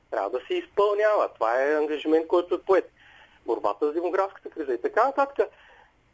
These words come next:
А, в крайна сметка, аз мисля, че те успяха. Те успяха. Ние виждаме през последните, през последната седмица, а, политиците от В М Р О и Н Ф С Б са, а, м, изключително, а,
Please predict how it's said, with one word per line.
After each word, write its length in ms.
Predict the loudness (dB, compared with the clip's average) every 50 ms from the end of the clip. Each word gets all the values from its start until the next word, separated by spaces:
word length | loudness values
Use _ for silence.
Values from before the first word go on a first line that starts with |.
| -2 0
А, 40 | 2 2 0 -2 -4
в 40 | -4
крайна 240 | 0 0 0 0 -2
сметка, 300 | -2 -2 -2 -2 -2 -2
аз 120 | -2 -2 -4
мисля, 120 | -8 -14 -14 -14
че 140 | -8 -2 2
те 80 | 2
успяха. 600 | 2 2 0 -4 -2 -2 0 0 0 0 0 0 0 -2 -16 _ _ _ _ _ _ _ _ _ _ _ _ _ _ _ _ _ _ _ 2
Те 100 | 2 4
успяха. 560 | 4 2 -2 -4 -2 -2 -2 -2 -2 -6 -6 -8 -8 -6
Ние 240 | -2 0 0 0
виждаме 360 | 0 0 0 2 2 2 0 0
през 180 | -2 -2 -2
последните, 560 | -4 -2 0 0 2 2 2 2 0 0 0
през 160 | -6 -14 -16 -16 -8 0
последната 380 | 2 4 4 2 0 -4 0
седмица, 400 | 2 2 2 2 0 0 -2 -2 -2 -6 _ _ -20 -20 -20 -20 -20 -10 -4
а, 600 | 0 0 2 4 4 4 4 4 4 2 2 0 -2 -4 -6 -6 -6 -6 -8 -8 -12 -14 _ _ _ _ -20 -20 -20 _ _ -14 -14 -14 -14 -14 _ _
политиците 460 | -18 -16 -16 -16 -18 -20 -8 -2 0 2
от 80 | 4
В 140 | 4 4 4
М 80 | 4 4
Р 40 |
О 40 | 4
и 40 | 4
Н 120 | 2 2
Ф 20 | 0 -4 -6 -4
С 60 | -2
Б 120 | 2 2 2 2 2 -2 -16 -20 -20 -20 -20 -20 _ _ -20 -12 -4
са, 300 | 0 0 2 2 0 -2 -4 _ _ _ _ -18 -10 -8
а, 80 | -8 -8 -8 _ _ -18 -14
м, 260 | -14 -12 -10 -12 -12 -12 -12
изключително, 1000 | -14 -14 -12 -12 -12 -10 -10 -8 -6 -4 -2 0 4 4 6 6 4 2 0 0 -2
а, 320 | 0 2 2 2 0 0